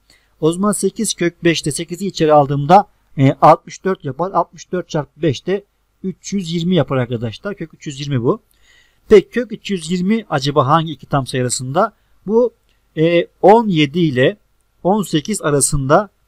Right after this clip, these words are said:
yani on yedi kök iki yüz seksen dokuzdur, on sekiz de kök üç yüz yirmi dörttür. Yani bu ne demek oluyor? On yedi buralarda kalıyor,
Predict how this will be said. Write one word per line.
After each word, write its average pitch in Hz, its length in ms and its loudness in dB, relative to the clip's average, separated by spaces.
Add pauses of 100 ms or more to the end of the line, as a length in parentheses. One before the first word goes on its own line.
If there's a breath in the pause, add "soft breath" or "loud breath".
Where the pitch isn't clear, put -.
(100)
yani 156 240 -2
on 196 200 2
yedi 180 260 0
kök - 220 -8
iki 180 220 -10
yüz - 140 -4
seksen 151 400 -4
dokuzdur, 160 460 -6
on 170 160 -4
sekiz 135 340 -12
de 185 60 -8
kök 185 220 -14
üç - 180 -16
yüz 156 160 -8
yirmi 139 140 -6
dörttür. - 360 -2 (360)
Yani 170 320 4
bu 220 100 0
ne 220 100 2
demek 165 260 0
oluyor? 196 300 -2 (500)
On 220 200 6
yedi 196 420 4 (260)
buralarda 156 600 4
kalıyor, 143 420 -2